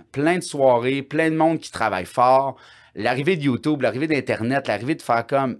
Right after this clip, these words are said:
man, ce kid-là, cette fille-là, donc ben, Chris, le monde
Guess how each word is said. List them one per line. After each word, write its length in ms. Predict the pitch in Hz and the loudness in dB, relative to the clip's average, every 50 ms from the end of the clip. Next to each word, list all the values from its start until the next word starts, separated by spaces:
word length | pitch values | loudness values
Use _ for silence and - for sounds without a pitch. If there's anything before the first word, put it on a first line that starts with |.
| _ - | _ -14
man, 360 | 170 233 302 294 185 113 98 | -10 -8 -8 -6 -6 -8 -8
ce 180 | - - - 98 | -10 -12 -14 -14
kid-là, 500 | - - - 147 147 165 226 330 285 202 | -14 -8 -8 -8 -6 -6 -4 -4 -4 -4
cette 240 | - 123 101 - | -4 -8 -10 -10
fille-là, 300 | - - 160 175 214 247 | -6 -6 -6 -2 -2 -2
donc 200 | 180 139 127 113 | 0 0 -2 0
ben, 120 | 113 117 110 - - - - _ - _ _ _ _ _ _ | -2 -4 -4 -6 -14 -20 -20 _ -20 _ _ _ _ _ _
Chris, 240 | - - 226 240 - - | -10 -6 -6 -6 -2 -2
le 100 | 113 110 | -2 0
monde 180 | 139 185 233 | 2 2 0